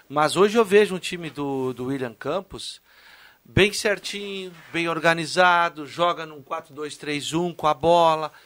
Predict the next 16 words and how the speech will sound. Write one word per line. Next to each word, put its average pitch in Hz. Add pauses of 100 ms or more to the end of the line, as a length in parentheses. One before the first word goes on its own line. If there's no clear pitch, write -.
(120)
sem 185
a 175
bola 165
faz 156
duas 143
linhas 147
de 143
quatro, 165 (320)
tem 185
jogadores 170
importantes, 170
experientes 165
em 170
todas 165
as 156
três, 156